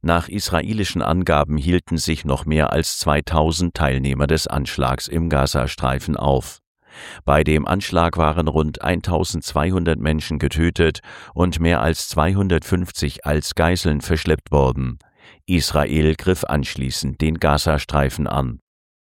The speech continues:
U-S-Präsident Donald Trump hat weitere Zollerhöhungen für Autos und Autoteile aus Kanada angekündigt. Wie er auf der Plattform Truth Social mitteilte,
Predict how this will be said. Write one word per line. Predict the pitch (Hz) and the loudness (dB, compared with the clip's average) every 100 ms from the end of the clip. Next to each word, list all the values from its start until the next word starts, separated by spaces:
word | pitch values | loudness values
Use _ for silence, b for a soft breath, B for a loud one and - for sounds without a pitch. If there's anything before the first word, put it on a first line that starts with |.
| _ _ _ _ _ _ _ _ _ _ | _ _ _ _ _ _ _ _ _ _
U-S-Präsident | 90 90 - 101 - 76 71 73 69 65 | 2 4 4 0 0 0 2 2 0 2
Donald | 71 69 67 | 0 2 -2
Trump | - 71 69 - | 0 0 0 0
hat | 76 69 | -2 2
weitere | 71 76 82 73 | 2 2 2 0
Zollerhöhungen | - 78 87 - 73 69 67 67 65 | 0 2 2 2 2 2 0 0 -4
für | - 71 62 | 0 0 2
Autos | 71 76 78 71 - | 0 0 2 0 -2
und | 71 71 | -6 -6
Autoteile | - 78 - 76 73 69 69 67 | -2 0 0 0 0 0 2 0
aus | 71 - | -2 -2
Kanada | 73 69 67 67 | -2 0 0 0
angekündigt. | - 71 67 - 69 65 64 - - _ B B B B | 0 -2 -2 0 0 0 -4 -8 -20 _ B B B B
Wie | - 76 90 | -6 2 4
er | 71 82 | 4 2
auf | 65 80 | 2 -2
der | - 73 | 2 0
Plattform | - 90 - - 80 69 | 2 -2 0 0 2 0
Truth | - 98 95 | -4 -2 -2
Social | - - 85 87 - | -4 -2 -2 0 -2
mitteilte, | 71 67 - 71 71 78 76 | -2 -2 0 0 2 2 2